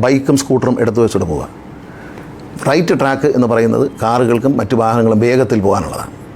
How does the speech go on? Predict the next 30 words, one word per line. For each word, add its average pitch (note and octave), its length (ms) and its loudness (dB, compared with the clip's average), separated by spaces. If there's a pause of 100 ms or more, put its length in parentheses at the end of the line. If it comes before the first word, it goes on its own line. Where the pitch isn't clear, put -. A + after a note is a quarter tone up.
(100)
അവിടെ G3 220 4 (180)
അനുവദനീയമായ, F3 540 4 (220)
ആ - 20 2 (100)
റോഡിൽ F3+ 280 4
അനുവദനീയമായ D#3+ 560 2
റേറ്റ്, G#2 220 -2 (120)
ഹൈവേയിൽ D3+ 360 2 (420)
കേരളത്തിൽ C3+ 400 4
നൂറ് D3+ 240 4
കിലോമീറ്ററാണ് A#2+ 500 2
കാറുകൾക്ക് G#2+ 380 0
വെച്ചിരിക്കുന്നത്. - 420 -10 (960)
മറ്റു D#3+ 220 2
റോഡ്, D3+ 220 4
എം D#3 100 2
സി F3 100 4
റോഡിൽ, C3+ 220 4 (340)
മറ്റു B2+ 200 0
റോഡുകളിലും A#2 360 4 (160)
തൊണ്ണൂറ് A#2+ 320 4
കിലോമീറ്ററാണ്. - 460 -4 (380)
ആ D3 40 2 (140)
ലിമിറ്റ് F#3 340 2
ലംഘിക്കാതെ C3 480 2 (180)
പോകാൻ A#2 260 2
കഴിയണം. - 280 -6 (720)
ആ C#3+ 120 2
ലിമിറ്റുള്ള G#3 440 2
യാത്ര F3+ 180 2
ചെയ്യാനുള്ള F3+ 220 4